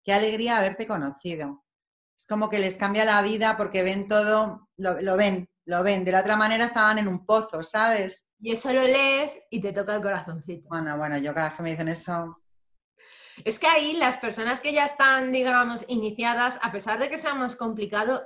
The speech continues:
Speaker 2: ellas pueden comparar su antes y después.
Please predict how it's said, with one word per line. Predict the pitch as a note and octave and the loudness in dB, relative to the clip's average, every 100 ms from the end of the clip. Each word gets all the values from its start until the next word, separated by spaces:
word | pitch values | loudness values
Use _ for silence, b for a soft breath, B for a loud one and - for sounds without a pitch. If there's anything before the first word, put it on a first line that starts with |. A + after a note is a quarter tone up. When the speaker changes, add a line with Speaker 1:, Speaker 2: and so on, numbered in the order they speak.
| - | 0
Speaker 2:
ellas | D4 A#3+ B3 D#4+ - b b - | 0 2 2 0 -6 b b 2
pueden | B3 C#4+ D#4 C4 | 2 2 0 0
comparar | B3+ A#3 A3 G#3 B3 B3 - | 0 2 2 2 2 0 -4
su | - A3+ A3+ | -10 -4 0
antes | A#3 B3+ B3 C4 C4 - | 0 0 0 0 -2 -6
y | A3 | -4
después. | G3 - A3 G3+ - | -4 -6 -6 -6 -8